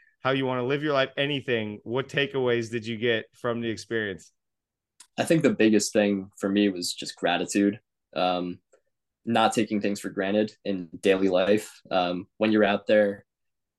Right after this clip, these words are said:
Speaker 2: in the middle of nowhere and there's no running water, like, that you can filter for drinking water, and it's like, "Oh, at home, I could just go to the fridge and get a cup of water." It's, "No, I need to hike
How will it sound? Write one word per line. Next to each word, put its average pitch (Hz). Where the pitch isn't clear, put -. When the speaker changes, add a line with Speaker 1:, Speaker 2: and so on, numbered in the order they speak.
Speaker 2:
in 110
the 113
middle 107
of 104
nowhere 101
and 98
there's 101
no 98
running 101
water, 110
like, 98
that 98
you 95
can 95
filter -
for 101
drinking 117
water, 123
and 104
it's 104
like, 98
"Oh, 120
at 92
home, 117
I 98
could 101
just -
go 104
to 107
the 101
fridge 110
and 92
get 90
a 87
cup 95
of 85
water." 92
It's, -
"No, 117
I 107
need 107
to 107
hike 110